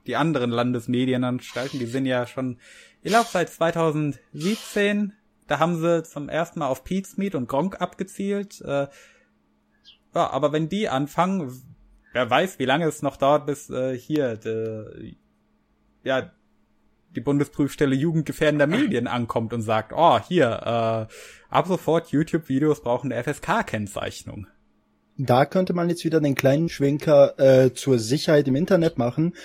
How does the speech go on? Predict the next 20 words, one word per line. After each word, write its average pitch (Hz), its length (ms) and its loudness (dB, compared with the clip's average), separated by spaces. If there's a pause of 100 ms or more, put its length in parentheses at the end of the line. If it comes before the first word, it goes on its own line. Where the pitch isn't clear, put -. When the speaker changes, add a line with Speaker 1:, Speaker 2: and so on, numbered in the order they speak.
(240)
Speaker 2:
Die, 131 240 4
äh, 123 160 6
Landesmedienanstalten 143 1500 2
werden 127 400 4
erst 156 360 2
auf 147 140 0
die - 100 -2
Leute 123 300 0
aufmerksam, 127 720 0
wenn 127 180 2
sie 123 160 -2
zum 131 160 -4
Beispiel 127 380 0
in 120 100 -4
ihrem 123 340 -2
Stream, 160 600 2 (340)
äh, 131 160 8
ihre 139 240 2
Adresse 131 720 6
unten, 139 720 2